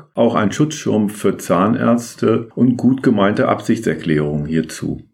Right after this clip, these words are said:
Jetzt wurde aber ganz aktuell am dreißigsten April eine Verordnung vom Bundesgesundheitsminister Spahn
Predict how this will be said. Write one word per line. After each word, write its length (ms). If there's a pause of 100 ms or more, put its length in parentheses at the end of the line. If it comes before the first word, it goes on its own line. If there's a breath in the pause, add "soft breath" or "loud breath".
(280)
Jetzt 420
wurde 260
aber 160
ganz 260
aktuell 800
am 160
dreißigsten 560
April 480
eine 240
Verordnung 640
vom 300
Bundesgesundheitsminister 1300
Spahn 600